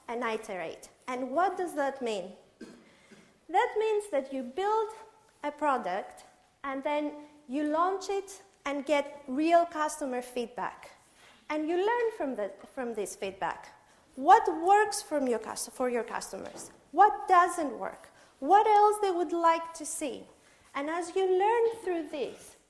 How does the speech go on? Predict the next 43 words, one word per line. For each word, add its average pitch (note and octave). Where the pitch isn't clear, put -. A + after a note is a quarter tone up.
you D#4
go F4
back F4
to E4
your C#4+
product A#3
and C#4+
you D#4
modify F4
it, -
or B3
you C#4
add D#4
features, -
or C#4+
you D#4+
reshape E4+
it, -
and D#4
then F4
you F4
launch F#4+
it F4+
again. C#4+
And D#4+
you E4+
go A4
through G#4+
this G4
cycle E4+
as F4
many E4+
times D4
as D4
you C#4
need C#4
to, -
until F4+
you E4
have D#4
a D4
customer D4
base -